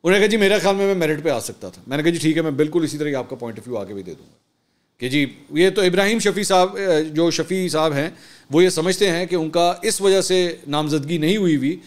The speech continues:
कि वो शरीफ ख़ानदान से रिलेटेड है। उन्होंने कहा, "जी, मेरे पास डिग्रियाँ हैं, बाहर की डिग्रियाँ हैं, जिसकी बुनियाद के ऊपर जो है मुझे बोर्ड of गवर्नर्स में डाला गया।" तो मैंने कहा, "ये भी जैसे point of view है, मैं वैसे ही आपके सामने जो है मैं रख दूँ।" अच्छा जी, इसके अलावा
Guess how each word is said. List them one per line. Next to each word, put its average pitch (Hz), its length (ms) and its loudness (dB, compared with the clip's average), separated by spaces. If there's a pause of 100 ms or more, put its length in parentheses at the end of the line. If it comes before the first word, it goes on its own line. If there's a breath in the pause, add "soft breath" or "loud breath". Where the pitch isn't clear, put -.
(240 loud breath)
कि 147 60 0
वो 165 120 4
शरीफ 180 300 2
ख़ानदान 156 380 0
से 160 300 -4
रिलेटेड 131 380 -4
है। 196 60 2
उन्होंने 180 220 -2
कहा, 180 100 2
"जी, 180 120 -4
मेरे 160 240 0
पास 170 320 -2
डिग्रियाँ 156 480 0
हैं, 143 220 -8 (360 soft breath)
बाहर 180 280 2
की 190 100 -4
डिग्रियाँ 160 400 0
हैं, 175 100 -4
जिसकी 156 220 -6
बुनियाद 151 340 0
के 175 100 0
ऊपर 143 160 -4
जो 123 120 -6
है 123 160 -4 (120)
मुझे 127 220 -2
बोर्ड 127 220 -2
of 123 80 0
गवर्नर्स 110 360 -4
में 127 100 -10
डाला 87 180 -6
गया।" 85 160 -16
तो 160 120 -8
मैंने 175 140 0
कहा, 190 100 2
"ये 180 160 4
भी 180 180 -2 (260 loud breath)
जैसे 185 300 2
point 196 180 -2
of 190 80 2
view 190 120 -2
है, 214 80 4
मैं 196 120 -4
वैसे 147 220 -4
ही 156 60 -4
आपके 135 220 -8
सामने 110 300 -10
जो 104 80 -8
है 160 180 -12
मैं 117 120 -4
रख 85 80 -6
दूँ।" 76 160 -12 (680 loud breath)
अच्छा 165 220 0
जी, 123 180 0 (360)
इसके 196 180 2
अलावा 247 520 4